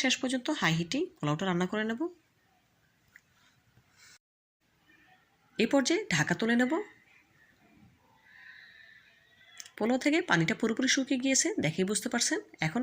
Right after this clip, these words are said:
গ্যাসের ফ্লেম অফ করে দেব। সম্পূর্ণ পোলাওটা একটু নেড়েচেড়ে নিয়ে এখন খুন্তির সাহায্যে পোলাওটাকে একটু চেপে দেব, এতে করে, আহ,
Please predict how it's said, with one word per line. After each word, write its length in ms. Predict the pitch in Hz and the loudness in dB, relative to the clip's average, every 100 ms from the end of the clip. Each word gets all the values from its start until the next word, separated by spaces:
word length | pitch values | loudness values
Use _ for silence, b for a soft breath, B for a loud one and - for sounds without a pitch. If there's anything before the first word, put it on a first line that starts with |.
| 240 | -2
গ্যাসের 240 | 143 - | 0 0
ফ্লেম 160 | - 233 185 | -2 -4 -4
অফ 60 | - | -4
করে 140 | - 240 262 | -4 -2 -2
দেব। 120 | 262 349 - _ _ _ _ _ _ _ _ _ _ _ _ _ _ | -2 -6 -10 _ _ _ _ _ _ _ _ _ _ _ _ _ _
সম্পূর্ণ 340 | - 190 190 285 285 | -2 -2 2 2 4
পোলাওটা 300 | 277 277 285 | 4 2 0
একটু 100 | 285 349 359 | -2 0 2
নেড়েচেড়ে 380 | 151 156 214 226 | 2 0 0 2
নিয়ে 120 | 269 427 - _ _ _ | 2 0 -10 _ _ _
এখন 180 | - 294 294 | 0 0 0
খুন্তির 300 | 190 185 202 | 0 2 2
সাহায্যে 320 | 254 247 240 381 | 4 2 0 -2
পোলাওটাকে 480 | 170 170 180 220 240 262 | 2 2 0 -2 -2 -6
একটু 140 | - 392 - - | -4 -6 -6 -2
চেপে 220 | 170 170 185 | 0 0 0
দেব, 100 | 233 359 - _ 151 | -2 -6 -10 _ -2
এতে 120 | 175 196 | -2 -2
করে, 120 | 302 - B B B B B B B - | -4 -6 B B B B B B B -4
আহ, 240 | 143 139 | -2 -2